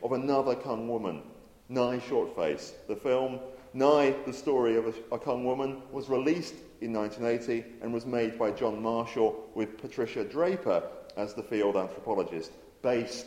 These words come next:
on Shostak's work. Shostak is also credited in the film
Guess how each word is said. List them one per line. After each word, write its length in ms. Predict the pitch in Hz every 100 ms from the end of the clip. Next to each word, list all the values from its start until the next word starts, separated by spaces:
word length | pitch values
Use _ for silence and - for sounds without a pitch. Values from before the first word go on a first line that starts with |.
| -
on 340 | 101 95 92
Shostak's 560 | - 90 - 85 - -
work. 300 | 113 92 78 - - - - - - -
Shostak 420 | 135 135 131 -
is 160 | 123 - - -
also 520 | 135 170 170 170 127
credited 540 | 113 127 107 104 101 95 - -
in 160 | 110 104
the 80 | 101
film 340 | 117 104